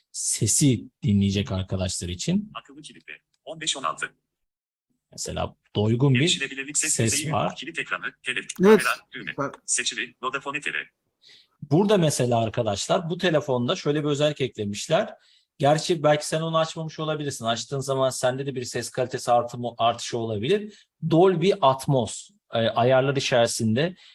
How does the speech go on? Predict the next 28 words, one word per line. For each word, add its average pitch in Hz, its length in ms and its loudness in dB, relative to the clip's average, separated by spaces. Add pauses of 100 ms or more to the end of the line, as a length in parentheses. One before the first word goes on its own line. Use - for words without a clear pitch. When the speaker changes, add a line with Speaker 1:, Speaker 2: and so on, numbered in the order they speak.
(140)
Speaker 1:
yine 120 160 2
ses 131 300 -2
ayarları 104 460 0
var 85 160 -10
arkadaşlar. 101 640 -4
Orada 143 520 2 (420)
Dolby 156 320 4 (100)
Atmos'u 131 540 -2
açarsanız 104 840 -2
eğer 98 280 -4
destekliyorsa 110 680 -2
cihazınız, 95 640 -6 (120)
bu 95 300 -2
Samsung 104 500 -2
Speaker 2:
Dolby 107 160 0
Speaker 1:
modellerinde 113 420 2
Speaker 2:
Atmos. 107 100 -4
Speaker 1:
çok, 104 200 -6 (140)
çoğunlukla 110 460 4
geliyor. 104 420 2 (380)
Ses 170 300 -2
kalitesinin 147 520 -2
biraz 143 260 4
daha 151 200 4
doygun 123 440 -4
bir 139 100 -4
hale 110 240 -2
aldığını 120 540 -2